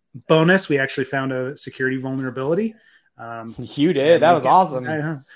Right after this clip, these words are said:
Speaker 1: we do need to, I do need to report it back to the Laravel team. Um, but it was a pretty interesting one, right? Like, eh, those are the kind of things that I, like,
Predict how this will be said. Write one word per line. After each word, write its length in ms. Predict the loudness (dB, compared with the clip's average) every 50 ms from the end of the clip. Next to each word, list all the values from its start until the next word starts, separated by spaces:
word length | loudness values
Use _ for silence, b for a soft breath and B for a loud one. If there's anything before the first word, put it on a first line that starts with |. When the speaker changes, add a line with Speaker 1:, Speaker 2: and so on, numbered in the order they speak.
| B B
Speaker 1:
we 100 | -2 -2
do 160 | 0 0 0 0
need 160 | 0 2 2
to, 100 | 2 4
I 100 | 2 2
do 180 | 2 2 2
need 160 | 2 2 2 2
to 80 | 2
report 340 | 0 0 0 2 4 4 4
it 120 | 4 4 2
back 260 | 2 2 2 0 -4
to 140 | -8 -8 -6
the 160 | -4 -4 -2
Laravel 500 | -2 0 0 0 0 0 0 -2 -2 -2
team. 400 | -4 -4 -4 -4 -4 -8 -10 _ b b b b b b b -16
Um, 360 | -14 -12 -10 -10 -12 -12 -10 _
but 100 | -4 -2
it 40 | -2
was 160 | -2 -4 -4
a 20 |
pretty 300 | -2 -2 -2 -2 -2 -4
interesting 480 | -4 -4 -6 -8 -10 -8 -8 -10 -10 -10
one, 240 | -12 -16 -16 -16 -12
right? 280 | -10 -8 -8 -8 -10
Like, 200 | -12 -14 -14 -12 -10
eh, 140 | -10 -10 -6 -2
those 200 | 0 0 0 0
are 60 | -2
the 60 | -6 -4
kind 180 | -2 -2 -2
of 80 | -2 -4
things 300 | -6 -8 -8 -8 -8 -8
that 120 | -8 -8
I, 200 | -6 -6 -6 -8 _ _ _ _ -16
like, 180 | -14 -14 -14 _